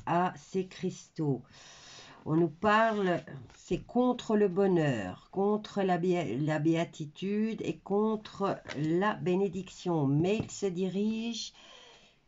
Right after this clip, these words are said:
vers quelque chose de, euh, qui va leur apporter un énorme succès. Alors, en synthèse, c'est la transformation et en réponse, c'est la clairvoyance et l'éveil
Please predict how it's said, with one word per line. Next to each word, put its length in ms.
vers 280
quelque 320
chose 880
de, 260
euh, 500
qui 100
va 200
leur 200
apporter 580
un 80
énorme 520
succès. 720
Alors, 220
en 80
synthèse, 680
c'est 140
la 120
transformation 1040
et 140
en 120
réponse, 640
c'est 420
la 220
clairvoyance 1200
et 160
l'éveil 920